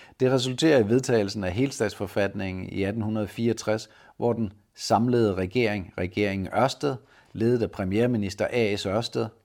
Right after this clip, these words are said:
han er fysiker H C Ørsteds lillebror, er vidne om bedraget, og samtlige ministre bliver der også efterfølgende stillet for en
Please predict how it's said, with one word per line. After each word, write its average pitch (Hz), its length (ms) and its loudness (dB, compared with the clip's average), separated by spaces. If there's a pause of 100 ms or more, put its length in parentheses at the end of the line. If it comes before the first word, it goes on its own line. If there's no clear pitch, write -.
han 90 120 -8
er 78 100 -8 (160)
fysiker 104 800 -4
H 95 40 -6
C 90 100 -8
Ørsteds 95 540 -4
lillebror, 110 500 -4 (720)
er 123 120 2
vidne 147 380 4
om 110 180 4
bedraget, 101 600 2
og 95 120 -4
samtlige 127 680 2
ministre 110 600 0
bliver 110 240 2
der 104 120 0
også 107 260 0
efterfølgende 101 580 -2
stillet 90 300 -6
for 101 220 -4
en 90 180 -4